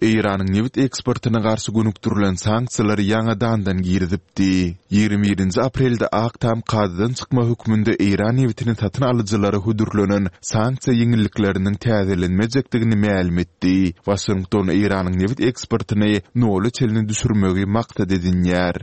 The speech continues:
Halkara Valyuta Fondunyň ýakyn gündogor we Merkezi Aziýa boýunça direktori ýigirmi dokuzunjy aprelde çykyş edip, ýagdaýlaryň has hem ýaramazlaşmagynyň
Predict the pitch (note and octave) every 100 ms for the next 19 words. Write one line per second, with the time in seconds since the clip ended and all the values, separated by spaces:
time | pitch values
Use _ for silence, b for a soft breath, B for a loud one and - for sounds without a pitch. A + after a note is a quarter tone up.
0 | - - G#2+ G#2 A2 G2 F#2+ F#2+ A#2 -
1 | B2 B2+ B2+ A#2+ A2+ A#2 G2+ G2 - C3
2 | B2+ B2+ A#2 A2+ A2+ G2 F#2+ F2+ F#2 -
3 | F#2+ G#2 A#2+ A#2+ A#2 A#2+ A2 A#2 G2+ G2+
4 | G2+ - G#2 G2+ G2+ F2+ - A#2 G#2+ G2+
5 | F#2 F2+ F#2 F#2+ B2+ - B2+ A2+ G#2 -
6 | - - G2+ G2 - - A2 G#2+ F#2+ G2
7 | F#2 F#2 E2+ A2+ B2 - C3+ A#2 A2+ A2
8 | G#2 F#2 F#2+ - F2+ F#2 G#2